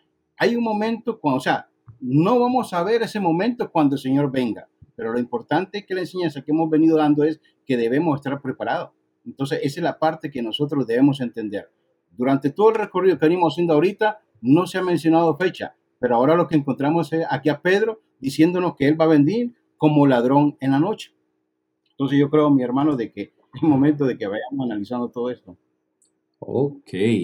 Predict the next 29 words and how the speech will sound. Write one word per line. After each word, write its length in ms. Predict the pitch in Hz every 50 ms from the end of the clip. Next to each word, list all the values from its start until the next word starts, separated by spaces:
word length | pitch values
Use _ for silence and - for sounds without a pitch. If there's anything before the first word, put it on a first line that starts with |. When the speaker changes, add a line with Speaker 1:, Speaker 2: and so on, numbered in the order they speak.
| 82 80 - - _ _ _ _ -
Speaker 2:
amén, 340 | 92 90 92 101 135 151 131
gloria 240 | 104 107 117 131
a 20 | 131
Dios. 560 | 117 127 147 156 - - - - - - _ _ _ _ _ _ _ _ _ _ - - - - - 95
Recuerde, 480 | 98 98 98 95 - 135 139 123 113 98
estamos 420 | 92 - - 104 107 131 143 139
hablando 400 | 160 147 127 120 120 123 131 151
lo 160 | 151 143 127
que 140 | - 117 101
la 100 | 95 90
Biblia 340 | 87 95 113 127 147 160 156
enseña 680 | 143 120 113 - - - 92 101 107 107 98 87 87 87
hoy, 260 | 90 87 80 73 - _ _ _ _ _ _ _ -
y 180 | 147 135 113
la 160 | 104 104 92 87
Biblia 300 | 92 107 120 139 175 185
enseña 760 | 185 165 - - 139 123 110 98 98 104 104 127 147 - - _ _ _ _ _ _ _ _ _ _ -
que 140 | - 117
la 140 | 107 104 98
venida 640 | 92 85 85 85 80 90 113 131 160 180 190 190 185
de 120 | 170 143
Jesús 440 | 110 95 - - - 147 170 165 -
es 160 | 156 143 -
un 120 | 170 151 127
hecho 420 | 127 131 123 123 - - - - _ _ -
inminente. 960 | 151 175 190 196 190 190 190 185 165 139 135 131 117 107 101 - 98 98 - _ _ _ _ _ _ _
Lo 180 | - 101 104 107
dijo 300 | 131 135 123 123 107 107
él, 360 | 120 143 165 190 214 - -